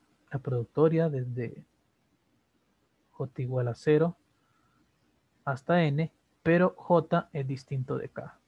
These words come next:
¿Y quiénes son los que se multiplican? Los términos de la forma X menos X sub J divididos entre X sub K menos X sub J.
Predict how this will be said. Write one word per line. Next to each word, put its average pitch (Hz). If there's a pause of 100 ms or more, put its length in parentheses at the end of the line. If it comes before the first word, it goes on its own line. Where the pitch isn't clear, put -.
(1200)
¿Y 139
quiénes 151
son 165
los 156
que 147
se 160
multiplican? 151 (760)
Los -
términos 143
de 139
la 139
forma 170 (460)
X 151
menos 139
X 143
sub 143 (560)
J 180 (1400)
divididos 151
entre 151 (380)
X 139
sub 127 (120)
K 180 (720)
menos 139
X 127
sub -
J. 131